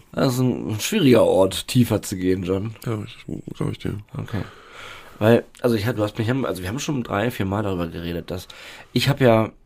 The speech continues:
Speaker 1: ich bin ja auf einem Redemption Arc, also so nennt man das beim Film. Das ist, wenn jemand, der am Anfang des Films gu-, böse ist, äh, später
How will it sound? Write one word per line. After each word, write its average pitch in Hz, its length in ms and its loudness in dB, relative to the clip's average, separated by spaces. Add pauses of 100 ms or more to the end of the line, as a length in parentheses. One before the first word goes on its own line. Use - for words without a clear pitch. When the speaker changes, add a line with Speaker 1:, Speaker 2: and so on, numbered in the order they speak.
(880)
Speaker 1:
ich - 220 -4
bin 120 180 0
ja 120 120 4
auf 98 140 0
einem 98 220 -2
Redemption 95 500 -2
Arc, - 340 -8
also 90 200 -2
so 92 100 -2
nennt 92 160 -2
man 98 100 -2
das 92 80 -6
beim 95 200 -8
Film. 95 420 -4 (520)
Das - 120 -14
ist, 104 200 -8
wenn 101 260 0
jemand, 104 300 0
der 98 120 2
am 98 80 0
Anfang 113 260 0
des 98 120 -2
Films 104 320 -2
gu-, 123 220 2
böse 131 420 6
ist, 120 320 4 (640)
äh, 107 160 0
später 104 500 2